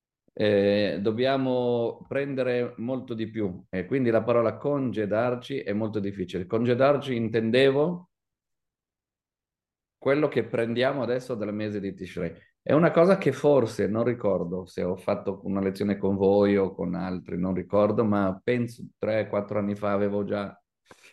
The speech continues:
accennato a questa cosa. Vi avevo raccontato di una inaugurazione di una ferrovia in cui era stato invitato il re e tutti i ministri, e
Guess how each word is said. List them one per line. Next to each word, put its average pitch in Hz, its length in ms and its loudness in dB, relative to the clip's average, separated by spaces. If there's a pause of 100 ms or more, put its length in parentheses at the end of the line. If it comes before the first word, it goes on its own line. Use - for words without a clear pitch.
(360)
accennato 110 500 -2
a 101 60 2
questa 101 280 -2
cosa. 95 360 2
Vi 95 100 -2
avevo 98 400 0
raccontato 110 960 -2
di 98 220 -8
una 95 540 -6 (760)
inaugurazione 110 1120 2
di 107 80 -2
una 107 200 -2
ferrovia 104 960 -2 (680)
in 95 120 -8
cui 113 180 -2
era 101 120 0
stato 98 280 -6
invitato 95 520 -2
il 90 180 -2
re 135 440 0 (380)
e 92 140 -8
tutti 92 240 -10
i 87 40 -4
ministri, 127 840 0 (560)
e 87 720 0